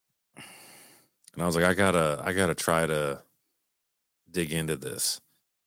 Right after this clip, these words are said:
and see if there's anything there." But once you, you know, you start digging around on the internet for certain things, and it just kind of gets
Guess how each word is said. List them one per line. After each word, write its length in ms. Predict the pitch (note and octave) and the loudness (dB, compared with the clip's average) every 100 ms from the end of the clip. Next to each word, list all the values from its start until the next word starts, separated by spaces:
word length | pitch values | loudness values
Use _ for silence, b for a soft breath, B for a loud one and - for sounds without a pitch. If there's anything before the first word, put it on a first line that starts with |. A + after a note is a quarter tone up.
| _ | _
and 80 | D2+ | -8
see 120 | - | -4
if 80 | E2 | -2
there's 200 | D#2+ D2 | 0 -2
anything 360 | D2+ C#2+ D2 C2 | -2 -6 -8 -10
there." 320 | C2 - - - _ _ _ _ _ _ _ _ _ _ - | -12 -12 -16 -20 _ _ _ _ _ _ _ _ _ _ -2
But 80 | A#2 | 4
once 400 | A2 G#2 - - | 6 6 4 -2
you, 300 | A2 G#2 E2 - | -4 -10 -10 -10
you 120 | G#2 | -6
know, 260 | F#2+ D#2+ D2+ B B B B | -2 -2 -4 B B B B
you 100 | A2+ | 2
start 240 | A2+ G#2 F#2 | 6 6 6
digging 200 | F#2+ F#2 | 4 4
around 200 | F#2 F2+ | 4 2
on 60 | |
the 80 | E2+ | 2
internet 420 | F#2 F2 E2+ E2 | 2 2 0 -2
for 100 | - | -4
certain 340 | - F2+ E2 E2 | 0 0 0 -2
things, 320 | F2+ E2+ D#2+ | 0 0 -2
and 100 | D#2+ | -4
it 60 | D#2 | -4
just 200 | D#2 - | -6 -6
kind 220 | D#2+ D#2+ | -4 -4
of 120 | D2+ | -4
gets 360 | D#2 - - | -6 -4 -4